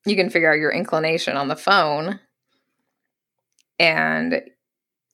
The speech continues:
then you can use your laser pointer to do stuff. So this little thing just goes on this round stick, and it's just a three D printed back bracket. Yeah.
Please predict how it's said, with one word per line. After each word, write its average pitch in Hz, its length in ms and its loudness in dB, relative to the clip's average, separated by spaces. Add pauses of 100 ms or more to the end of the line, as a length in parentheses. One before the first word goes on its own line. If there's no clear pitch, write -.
(120)
then 180 300 0
you 165 140 0
can 165 120 -2
use 151 220 -4
your 151 140 -2
laser 185 360 4
pointer 151 400 -2
to - 120 -4
do 180 240 0
stuff. - 300 -2
So 165 160 -2
this 175 200 -2
little 185 220 4
thing 185 260 2
just 170 180 -6
goes 180 240 4
on 180 120 2
this 175 160 -2
round 180 320 2
stick, 190 340 0
and 156 80 -6
it's 175 100 -8
just - 180 -6
a 165 60 0
three 165 240 -2
D 165 100 0
printed 165 340 -6
back 151 300 0
bracket. 170 600 0 (2000)
Yeah. 165 400 2